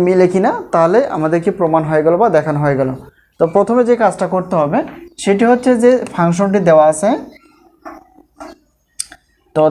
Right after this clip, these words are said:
দেওয়া আছে ফাংশনটি, তো যেটা দেওয়া আছে সেটাকে আমরা কি হিসাব করব। তো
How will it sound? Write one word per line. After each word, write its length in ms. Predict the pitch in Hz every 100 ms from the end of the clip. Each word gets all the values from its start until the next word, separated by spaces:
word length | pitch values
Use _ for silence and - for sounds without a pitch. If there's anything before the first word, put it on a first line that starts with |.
| 147
দেওয়া 180 | 175 190
আছে 140 | 233 214
ফাংশনটি, 500 | 208 196 214 185 170 262 - - - - _ _ _ _ _ _ _ _ _ _ _ _ _ _ _ _ _ _ _ _ -
তো 80 | 156 156 151
যেটা 160 | 175 196
দেওয়া 140 | 196 196
আছে 100 | 214 214
সেটাকে 320 | 196 196 196 202
আমরা 160 | 185 190 202
কি 120 | 190 254 - - _ _ _ _ _ _ _ _ _ _ 160
হিসাব 240 | 175 202 190 175
করব। 180 | 151 185 302 - - _ _ _ _ _ _ _ _ _
তো 40 | _